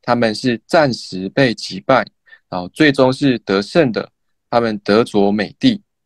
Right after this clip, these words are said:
然而，因着基督徒受传统神学的影响，常会，呃，问别人，“啊，你得救了吗？”但是要正确的回答这个问题，就需要来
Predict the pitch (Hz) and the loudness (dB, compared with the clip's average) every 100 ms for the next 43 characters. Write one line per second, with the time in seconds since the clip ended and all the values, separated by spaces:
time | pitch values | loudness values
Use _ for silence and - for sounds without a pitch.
0 | _ _ _ _ 110 113 113 117 139 135 | _ _ _ _ -4 0 0 0 -2 0
1 | 127 117 - 139 135 143 139 - 104 101 | 0 0 -2 -2 2 0 0 -6 -6 -4
2 | - 147 131 110 - _ _ - 107 117 | 0 4 4 2 -6 _ _ -2 -2 2
3 | 110 101 - 101 107 - 104 104 104 101 | 0 0 -4 -4 -4 -2 0 2 2 2
4 | 95 - 95 107 - 117 - _ _ _ | -2 -8 -6 -4 0 -2 -2 _ _ _
5 | _ - 104 120 143 131 113 _ _ - | _ -4 -2 2 2 2 0 _ _ -8
6 | 98 95 - 147 131 107 101 107 113 104 | -8 -6 0 0 0 -2 -2 0 2 2
7 | 104 113 _ _ _ 101 98 98 104 107 | 0 -8 _ _ _ -8 -6 -4 -4 -4
8 | - 170 139 135 135 139 - _ _ _ | 2 4 4 4 2 0 -10 _ _ _
9 | _ 120 113 123 123 120 170 156 143 147 | _ -12 -6 0 2 2 0 0 0 0
10 | 123 110 - 104 110 107 107 107 _ - | 0 -2 -6 -2 0 0 0 -6 _ -8
11 | 117 113 135 113 95 92 98 _ _ _ | -4 0 0 -2 -10 -12 -14 _ _ _
12 | - 117 - 127 123 127 | 0 0 2 4 6 4